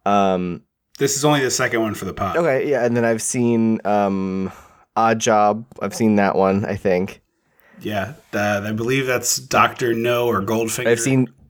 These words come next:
Speaker 2: The two best ones, in my opinion, are Doctor No and
Speaker 1: I've seen
Speaker 2: Goldfinger.
Speaker 1: most of, if not all of, Goldfinger.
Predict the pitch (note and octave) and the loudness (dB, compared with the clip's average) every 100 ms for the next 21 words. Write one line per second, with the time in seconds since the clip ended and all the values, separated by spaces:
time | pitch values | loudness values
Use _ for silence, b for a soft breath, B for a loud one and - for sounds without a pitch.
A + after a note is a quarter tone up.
0 | _ D3 - C4+ G#3 G#3 F#3 E3+ D#3+ D3+ | _ -10 -4 -2 0 0 2 2 2 2
1 | C#3+ C#3 C3 B2+ A#2+ A2 A2 A2+ A2 A2+ | 2 2 0 -4 -4 -4 -4 -4 -6 -6
2 | A2 G2+ B2+ C#3+ F#3+ F3+ D#3 - C3+ C#3 | -6 -2 0 2 4 2 0 0 2 2
3 | D#3 - - D3+ C#3 B2+ C#3 B2 G#2+ A#2 | 2 0 2 2 2 0 0 2 2 2
4 | A#2 A2+ G2+ F2+ F#2 F2 E2+ F#2 | 2 2 0 2 -2 0 0 -2